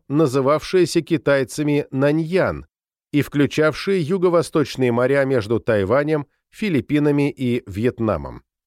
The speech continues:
Центр тяжести мировой политики начал смещаться. Прямой контакт империи Цин с этими государствами становился неминуемым. Какой же окажется их встреча?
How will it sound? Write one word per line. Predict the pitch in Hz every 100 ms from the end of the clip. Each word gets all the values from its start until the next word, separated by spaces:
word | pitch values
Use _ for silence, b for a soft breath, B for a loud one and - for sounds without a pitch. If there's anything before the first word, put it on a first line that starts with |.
| _ _
Центр | - 139 151 147 143
тяжести | - 170 143 135 -
мировой | 143 147 147 139
политики | 120 113 156 170 156 170 160 -
начал | 113 120 - 117
смещаться. | 101 107 101 - 92 69 - - - _ _ _ _ _ _ _
Прямой | 123 160 208
контакт | 190 180 156 180 -
империи | 156 143 170 160 156
Цин | - 190 151
с | -
этими | 160 - 135 113
государствами | 98 - 120 180 170 - 170 165 160 - _ _ _ _
становился | - - 202 165 143 131 - 123
неминуемым. | 113 104 101 104 73 71 - _ _ _ _ _
Какой | 135 131 233
же | 190 202
окажется | 180 214 143 98 -
их | 92
встреча? | - - 101 - -